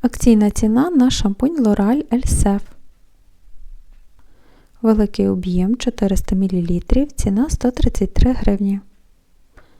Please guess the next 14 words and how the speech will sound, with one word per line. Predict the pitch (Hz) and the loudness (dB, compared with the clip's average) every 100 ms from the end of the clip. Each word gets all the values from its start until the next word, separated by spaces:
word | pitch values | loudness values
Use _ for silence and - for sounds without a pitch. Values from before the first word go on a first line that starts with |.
| _ - _ _ - - - - - - - - - - - - - - - - _ - - _ _ - _ _ _ - - _ - - | _ -20 _ _ -20 -12 -4 -4 -4 -12 -12 -14 -16 -20 -20 -20 -20 -20 -20 -20 _ -20 -20 _ _ -20 _ _ _ -20 -20 _ -10 -4
Є | 190 | -2
різні | 185 180 - 185 | -2 -4 -4 -4
варіанти. | 202 202 175 180 180 240 277 - - - - - | -4 -4 -4 -6 -4 -2 -2 -8 -20 -20 -14 -2
Менший | 208 185 180 - 214 | 0 2 0 2 0
об'єм, | - 247 240 226 240 269 330 320 | 2 0 0 0 2 2 -2 -6
ціна | - 208 254 | -2 0 0
дев'яносто | 302 208 196 196 - | 0 0 -2 -2 -4
шість | 202 226 208 | -4 2 4
гривень | - 240 320 294 | 6 4 -2 -8
п'ятдесят | - 190 190 - 233 - | -4 -2 -2 0 -2 -4
копійок, | - 202 202 202 - - - | -8 -6 -2 -4 -6 -20 -6
двісті | 226 262 320 | -4 0 -2
п'ятдесят | 302 214 190 - 214 - | 0 0 0 -2 -4 -4
мілілітрів. | 208 190 180 202 - 202 | -4 -4 -4 -6 -4 -4